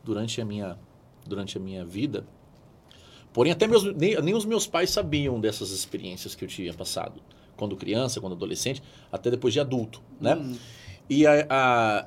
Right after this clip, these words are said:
Speaker 1: a idealização desse canal surgiu dos, uns quatro anos pra cá.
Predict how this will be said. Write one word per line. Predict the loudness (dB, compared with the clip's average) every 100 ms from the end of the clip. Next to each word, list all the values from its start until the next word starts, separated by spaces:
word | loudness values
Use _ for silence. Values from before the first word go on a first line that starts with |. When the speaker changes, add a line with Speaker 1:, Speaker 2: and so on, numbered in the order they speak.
| 2
Speaker 1:
a | 4
idealização | 6 4 4 4 4 2 4
desse | 4 4
canal | 0 -4 -2 0 0 0
surgiu | 2 2 2 2 2
dos, | 2 -6 -8 -12 -6
uns | -4 0
quatro | 0 2 2
anos | 0 0
pra | -2
cá. | 0 -2